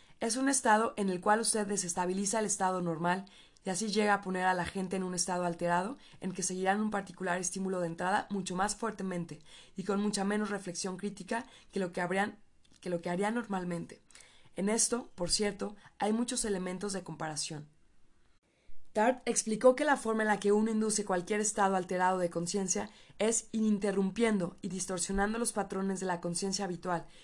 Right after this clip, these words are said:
y sustituyéndolos por un nuevo sistema reformulador de pautas para reorganizar las piezas descompuestas.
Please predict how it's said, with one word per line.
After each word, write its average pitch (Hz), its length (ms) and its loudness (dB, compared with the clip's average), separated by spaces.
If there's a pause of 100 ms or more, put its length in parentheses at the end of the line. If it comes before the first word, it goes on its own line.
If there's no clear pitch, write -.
(140)
y - 80 -8
sustituyéndolos 214 800 0
por 208 140 0
un 208 100 2
nuevo 196 220 0
sistema 190 420 -2
reformulador 175 760 0
de 196 100 -4
pautas 180 480 -2 (280)
para 190 180 2
reorganizar 185 580 0
las 226 220 0 (120)
piezas 190 320 -2
descompuestas. - 840 -8